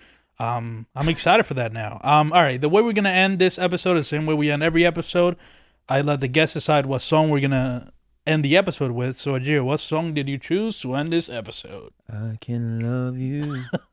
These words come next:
Speaker 1: <laughs> Yo, and you know what's so, what, you know what, what's crazy, bro? Did you expect me to have you sing at all, uh, during this episode?
Speaker 2: I mean, if you wanted me to,
Speaker 1: Uh,
Speaker 2: I
Speaker 1: no,
Speaker 2: mean
Speaker 1: no, no. I'm not, I'm, I'm not going to. I'm not that corny.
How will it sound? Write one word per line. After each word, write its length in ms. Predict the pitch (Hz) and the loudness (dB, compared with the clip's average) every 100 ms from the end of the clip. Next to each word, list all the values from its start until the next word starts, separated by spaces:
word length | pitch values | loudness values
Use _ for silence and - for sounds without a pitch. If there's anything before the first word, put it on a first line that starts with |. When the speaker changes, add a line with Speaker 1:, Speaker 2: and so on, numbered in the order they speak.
| - - | -18 -18
Speaker 1:
<laughs> 580 | - - - - - 247 | -20 -20 -14 -6 -2 6
Yo, 180 | 294 285 | 8 8
and 140 | 240 | 6
you 80 | 294 | 6
know 80 | 392 | 6
what's 180 | 381 - | 4 6
so, 240 | 226 233 | 6 6
what, 340 | 185 180 220 | 4 4 4
you 60 | 202 | 4
know 140 | 262 | 4
what, 260 | 254 208 185 165 | 6 6 4 0
what's 240 | 156 151 | 0 0
crazy, 320 | - 156 160 | 2 2 2
bro? 400 | 165 160 160 160 - _ _ - | 0 4 4 2 -4 _ _ 2
Did 140 | 165 | 6
you 120 | 269 | 8
expect 340 | 339 - 208 196 | 6 6 4 4
me 100 | 202 | 6
to 80 | 185 | 6
have 200 | 175 160 | 4 2
you 100 | 156 | 0
sing 300 | - 156 151 | 0 0 2
at 100 | 139 | 0
all, 300 | 139 139 143 _ 156 | 0 -2 -6 _ -8
uh, 60 | |
during 260 | 139 147 151 | -2 0 0
this 160 | 147 156 | 0 -2
episode? 420 | 147 143 156 156 - | -2 -2 -4 -4 -8
Speaker 2:
I 80 | - | -6
mean, 240 | 117 123 123 | -4 -2 -4
if 140 | 117 | -6
you 220 | 127 127 120 | -6 -4 -4
wanted 320 | 104 110 143 151 | -4 -2 0 2
me 100 | 156 | 4
to, 60 | |
Speaker 1:
Uh, 80 | 196 | 6
Speaker 2:
I 40 | |
Speaker 1:
no, 80 | 202 | 6
Speaker 2:
mean 80 | 208 | 6
Speaker 1:
no, 80 | 180 | 6
no. 120 | 165 | 4
I'm 180 | 143 165 | 4 4
not, 160 | 180 175 | 4 2
I'm, 100 | 175 | 2
I'm 180 | 170 165 | 2 4
not 240 | 156 135 | 4 2
going 220 | 135 127 | 0 -2
to. 120 | 120 127 | -4 -4
I'm 100 | 147 | 2
not 180 | 156 | 2
that 200 | 151 151 | 4 2
corny. 460 | - 156 156 160 160 | 0 -2 0 0 -4